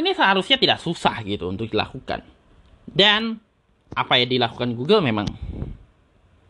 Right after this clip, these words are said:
perlu mendapatkan apresiasi yang luar biasa tentu saja. Di satu sisi, eh, gue langsung teringat balik ketika, em,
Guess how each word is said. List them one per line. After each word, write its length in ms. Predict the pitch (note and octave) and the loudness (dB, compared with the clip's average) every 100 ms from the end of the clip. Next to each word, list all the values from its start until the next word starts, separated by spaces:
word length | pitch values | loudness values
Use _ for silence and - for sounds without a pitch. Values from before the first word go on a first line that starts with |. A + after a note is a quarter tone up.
| - | 0
perlu 240 | A2+ A2+ | 2 2
mendapatkan 560 | A2+ A2+ A2+ - G2 F#2 | 2 4 2 0 -4 -4
apresiasi 560 | - F#2 D#2 F2 - | -6 -6 -4 -6 -6
yang 80 | E2 | -8
luar 160 | D#2+ E2 | -8 -2
biasa 320 | B2+ D#3 - | 0 0 -2
tentu 160 | - F2 | -4 -2
saja. 320 | A#2 G#2 - - - _ _ - | 0 0 -4 -14 -20 _ _ -20
Di 160 | - F3 | -2 2
satu 320 | D4 D#4+ E4+ | 4 4 2
sisi, 480 | B3 - C3+ C3+ E3 | -2 -4 -4 -4 -6
eh, 300 | - C2+ G#1 - - - _ _ _ _ - - - - - - - | -10 -10 -12 -16 -20 -20 _ _ _ _ -20 -20 -18 -16 -18 -20 -12
gue 280 | D#3 E3+ E4+ | -2 4 4
langsung 240 | D#4 D4 | 4 2
teringat 320 | B3 A3+ A3 E3+ | 0 0 0 2
balik 320 | F#3 G3+ F3+ | 2 2 -4
ketika, 560 | - D3+ F#3 E3+ D#3+ - | -6 -4 2 4 4 2
em, 240 | B2+ B2 | 0 0